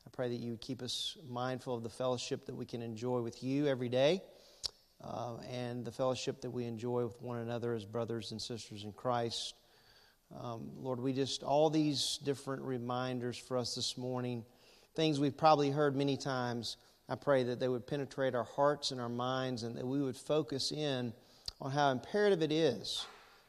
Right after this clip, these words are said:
uh, to set the example as the church. Uh, Lord, you tell us in your word in Matthew that, um, the gates of hell will not prevail against your church.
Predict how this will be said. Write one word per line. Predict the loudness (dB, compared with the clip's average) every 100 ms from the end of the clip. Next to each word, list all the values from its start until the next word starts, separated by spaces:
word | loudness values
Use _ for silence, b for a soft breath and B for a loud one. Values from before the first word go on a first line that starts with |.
| B
uh, | -8
to | -4 -2
set | 2 4 4
the | 2 2
example | 0 -2 -2 -2 -2 -4 -8 -10 -18 -8
as | -6 -4
the | -6
church. | -6 -4 -4 -4 -12 -8 -6 -6 -10 -20 _ b b b b _ -8
Uh, | -2 0 -2
Lord, | -4 -6 0 0
you | 0 -4 0
tell | 0 4 2
us | 2 0 0 -2
in | -4
your | 0 0
word | 2 2 2 2 0
in | -2
Matthew | -6 -6 -8 -10 -12 -14 -18 _ _ b b b b b b b -12
that, | -2 2 2 0
um, | -4 0 0 -2 -2
the | -4
gates | 2 4 6 4 0 -2
of | -4 -6
hell | -8 0 4 6 4 4 2
will | 0 -2
not | -2 0 0 -2 -4
prevail | -8 -4 -2 0 0
against | -2 -6 -8 -10 -10
your | -2
church. | 4 6 4 0 -10 -10